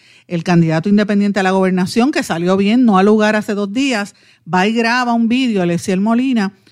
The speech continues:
porque aunque el tribunal le dijo paralice, ellos siguieron construyendo, retando, retando lo que dice el Departamento de Recursos Naturales. Tuvo que ir un abogado y un inspector de Recursos Naturales a paralizar la obra.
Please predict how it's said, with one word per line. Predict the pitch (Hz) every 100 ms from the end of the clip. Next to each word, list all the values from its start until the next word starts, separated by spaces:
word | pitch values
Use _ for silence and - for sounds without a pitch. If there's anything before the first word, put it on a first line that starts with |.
| _ _
porque | 202 185 196 175 -
aunque | 190 185
el | 180
tribunal | 175 180 185 214
le | 262
dijo | 277 269
paralice, | 240 214 214 330 381 262
ellos | - 220 240
siguieron | 214 202 285
construyendo, | 381 339 - 247 190 185 359 403 240 147 _ _ -
retando, | - 208 196 - 233 359 269 196 180 202 _ _ _ _
retando | 165 190 180 220 294 233 180 190 - _ _
lo | 202 202 202
que | 185
dice | 208 285 349
el |
Departamento | 247 190 175 160 180 214
de | 277
Recursos | 240 214 277
Naturales. | 277 262 220 247 208
Tuvo | 226 285
que | 277
ir | 277
un | 277
abogado | 269 220 190 214 247 208
y | 180
un |
inspector | 208 254 - 185 - 214
de | 240 220
Recursos | 185 185 175 247
Naturales | 247 226 208 233 -
a | 196
paralizar | 196 180 175 175 160
la | 208 240
obra. | 175 208 185